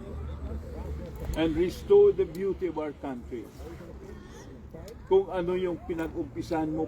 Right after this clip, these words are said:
Panginoon, na ang Pilipinas ay isang pearl of the Orient Seas.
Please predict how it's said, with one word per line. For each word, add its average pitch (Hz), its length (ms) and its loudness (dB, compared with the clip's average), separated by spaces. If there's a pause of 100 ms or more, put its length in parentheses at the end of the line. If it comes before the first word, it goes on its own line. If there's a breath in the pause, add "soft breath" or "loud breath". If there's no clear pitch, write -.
Panginoon, 160 560 -2 (1900)
na 131 160 -4
ang 135 160 -4
Pilipinas 151 800 0 (800)
ay 185 240 -4
isang 165 340 -4 (140)
pearl 160 640 4
of 139 240 0
the 143 240 0
Orient 131 560 0
Seas. - 560 -8